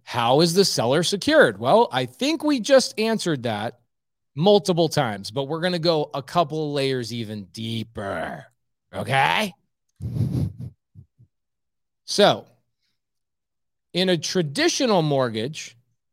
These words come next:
oh yeah, Cody's sharing some screen action. Here we go. So this is, uh, this, what are we looking at, Cody? What's the software? 'Cause people wanna know what's the software to this. What, and wh-,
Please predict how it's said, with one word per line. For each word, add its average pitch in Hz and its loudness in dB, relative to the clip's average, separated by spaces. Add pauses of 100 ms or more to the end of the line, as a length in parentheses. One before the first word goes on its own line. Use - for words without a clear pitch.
(160)
oh 123 -4
yeah, 113 -2
Cody's 135 -4
sharing 139 -4
some 151 -6
screen 127 -6
action. 95 -10
Here 117 -8
we 143 -6
go. 113 -8 (680)
So - -4
this 175 0
is, 170 0 (100)
uh, 151 0
this, 170 0
what 180 2
are - 4
we 190 4
looking 170 0
at, 120 -4
Cody? 127 -4
What's 147 -4
the 143 -4
software? 139 -2
'Cause 113 -8
people 139 -6
wanna 131 -2
know 123 -4
what's 123 -4
the 117 -8
software 117 -6
to - -12
this. - -2
What, 156 0
and 139 -6
wh-, - -12